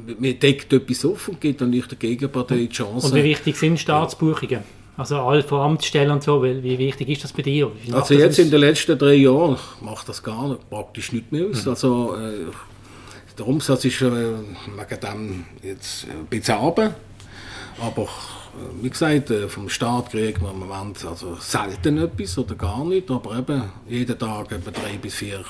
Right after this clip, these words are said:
Speaker 1: Medienmitteilungen mit der Hoffnung, dass man das gratis veröffentlicht. Ganz schlimm ist ja mal gesehen,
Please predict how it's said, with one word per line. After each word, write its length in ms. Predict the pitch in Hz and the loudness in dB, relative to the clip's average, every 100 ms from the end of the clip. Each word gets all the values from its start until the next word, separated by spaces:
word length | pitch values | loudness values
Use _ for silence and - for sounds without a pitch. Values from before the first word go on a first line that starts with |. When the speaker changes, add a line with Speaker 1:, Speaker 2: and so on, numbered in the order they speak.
| - 95 | -14 -6
Speaker 1:
Medienmitteilungen 1080 | 120 160 175 190 190 190 190 202 190 185 - - - - - | -2 2 4 4 2 0 2 2 2 -2 -4 -12 -16 -12 -6
mit 140 | 131 | -2
der 100 | - | 0
Hoffnung, 380 | 123 143 151 135 | 0 2 0 0
dass 180 | 127 - | 0 -2
man 80 | 110 | -8
das 180 | 104 - | -8 -8
gratis 400 | 85 98 - 110 | -8 -8 -6 -8
veröffentlicht. 580 | 104 104 107 120 92 - | -6 -6 -6 -6 -6 -2
Ganz 220 | 190 240 | 0 2
schlimm 260 | 233 208 | 4 4
ist 80 | 170 | 4
ja 80 | 156 | 4
mal 160 | 135 123 | 4 4
gesehen, 400 | - 135 135 | 4 6 6